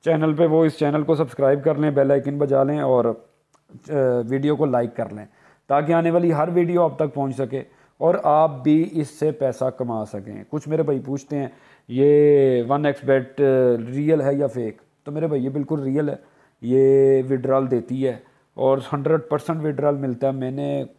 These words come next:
अपने बहुत से विड्रॉल इससे ले चुका हूँ, इसमें कोई ऐसा इशू नहीं है। लेकिन फिर भी पैसों का मामला है, गेम आपने प्ले करनी है तो अपने रिस्क पे करनी है। और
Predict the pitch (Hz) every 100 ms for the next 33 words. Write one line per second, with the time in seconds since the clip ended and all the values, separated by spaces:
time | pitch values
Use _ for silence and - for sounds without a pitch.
0 | - 123 139 131 117 139 175 156 180 151
1 | 131 143 143 127 143 123 117 123 123 127
2 | 123 _ _ _ - 131 156 143 156 156
3 | 143 156 139 147 156 156 147 147 143 143
4 | 147 139 135 139 131 135 123 123 127 123
5 | 127 131 123 131 123 120 123 123 113 117
6 | 120 123 113 117 117 120 - 127 113 110
7 | 117 123 123 - _ _ _ 131 127 135